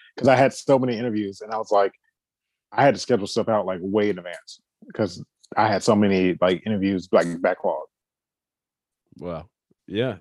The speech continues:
Speaker 2: I mean, that's, that's cool. I, <laughs> I,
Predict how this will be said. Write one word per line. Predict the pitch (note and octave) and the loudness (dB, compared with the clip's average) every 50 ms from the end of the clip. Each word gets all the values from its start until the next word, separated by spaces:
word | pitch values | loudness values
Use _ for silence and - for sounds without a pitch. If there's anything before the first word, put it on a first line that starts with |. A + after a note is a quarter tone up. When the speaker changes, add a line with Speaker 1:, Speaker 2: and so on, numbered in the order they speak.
| _ | _
Speaker 2:
I | - G2+ | -8 -4
mean, | A#2 B2 B2 A#2 | -2 0 0 0
that's, | B2 C3 C3+ - - - - _ _ _ _ _ _ _ _ _ _ | -2 -2 -4 -8 -12 -18 -18 _ _ _ _ _ _ _ _ _ _
that's | - A#2 - - | -2 -2 -2 0
cool. | - - C#3 D#3 F3+ F3 D#3+ C#3+ - | 0 2 2 4 4 2 2 0 0
I, | - B2+ C3+ A#2 B2 - - | 0 0 0 0 -2 -6 -6
<laughs> | - | -8
I, | A#2 A#2 B2+ | -12 -12 -12